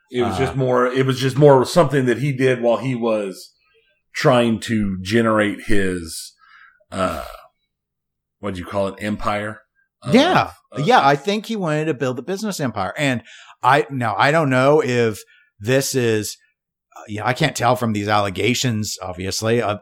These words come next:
Speaker 2: of intent, if the thought was, or, or, or knowledge of, like, did he understand, as an investment person, advisor, you know, licensed, he's supposed to know all the rules.
Speaker 1: Right.
Speaker 2: So you're either too stupid to not know the rules, or you just decided to ignore them. And I do think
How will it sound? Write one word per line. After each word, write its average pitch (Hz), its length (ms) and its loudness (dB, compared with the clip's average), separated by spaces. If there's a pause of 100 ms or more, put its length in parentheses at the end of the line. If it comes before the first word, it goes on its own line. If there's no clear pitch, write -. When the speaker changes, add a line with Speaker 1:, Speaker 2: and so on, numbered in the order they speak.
Speaker 2:
of 107 160 -6
intent, 131 560 2
if 110 100 -6
the 101 80 -10
thought 120 360 2
was, 110 240 -2
or, 120 420 2
or, 117 160 0 (320)
or 123 240 -4 (100)
knowledge 127 760 4
of, 92 340 -6 (640)
like, 104 200 -4 (440)
did 107 140 -8
he 95 380 -10 (380)
understand, 120 500 -6 (300)
as 180 220 4
an 175 100 -2
investment 143 580 -2
person, 107 600 -10 (180)
advisor, 107 840 -4
you 101 80 -12
know, 92 60 -12
licensed, 107 540 -6 (200)
he's 110 160 -10
supposed 170 300 0
to 139 60 -2
know 131 240 0
all 110 200 -2
the 95 80 -14
rules. 92 600 -12
Speaker 1:
Right. - 80 -8
Speaker 2:
So 131 140 2
you're 123 160 0
either 139 200 4
too - 180 -6
stupid 170 500 2
to 127 80 -2
not 127 300 4
know 127 100 0
the 117 120 -2
rules, 117 320 0
or 156 200 4
you 151 120 6
just 147 260 -2
decided 123 400 -2
to 113 120 -8
ignore 98 360 -8
them. 82 120 -18
And 98 100 -14
I 120 120 2
do 147 160 4
think 143 400 -2